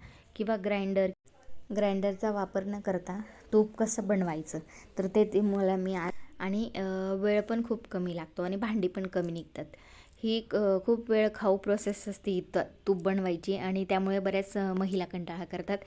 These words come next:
पण ही अगदी सोपी पद्धत आहे, मी तुम्हाला आज दाखवणार आहे. तर बघा, इथं माझी साय जमा झालेली होती, जवळजवळ आठ दिवसाची साय मी बाजूला काढून ठेवलेली होती. आता त्याला काय करायचं आपल्याला, फक्त थोडंसं, अ, मी सकाळी वर काढून ठेवली होती, तर तुम्ही आदल्या दिवशी रात्री पण वर काढून ठेवू शकतात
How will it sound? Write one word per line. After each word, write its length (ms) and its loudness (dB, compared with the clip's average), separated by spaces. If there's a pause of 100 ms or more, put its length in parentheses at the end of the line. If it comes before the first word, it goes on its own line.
(380)
पण 140 2
ही 80 4
अगदी 180 0
सोपी 300 -2
पद्धत 340 -2
आहे, 180 -4
मी 180 -2
तुम्हाला 240 0
आज 180 -2
दाखवणार 440 -4
आहे. 280 -8
तर 100 0
बघा, 240 0
इथं 260 -2
माझी 240 -2
साय 280 -2
जमा 300 -2
झालेली 300 -2
होती, 200 -2
जवळजवळ 520 -2
आठ 280 -4
दिवसाची 420 -4
साय 260 -4
मी 160 -4 (540)
बाजूला 280 2
काढून 320 0
ठेवलेली 320 -2
होती. 260 -6 (340)
आता 200 -2
त्याला 220 0
काय 160 2
करायचं 380 0
आपल्याला, 240 0
फक्त 300 -4 (100)
थोडंसं, 460 2 (100)
अ, 120 -2
मी 160 0
सकाळी 340 2
वर 180 2
काढून 320 0
ठेवली 240 -4
होती, 300 -4 (520)
तर 160 2
तुम्ही 180 2
आदल्या 240 2
दिवशी 220 2
रात्री 240 0
पण 160 -2
वर 180 2
काढून 300 2
ठेवू 200 -2
शकतात 380 -6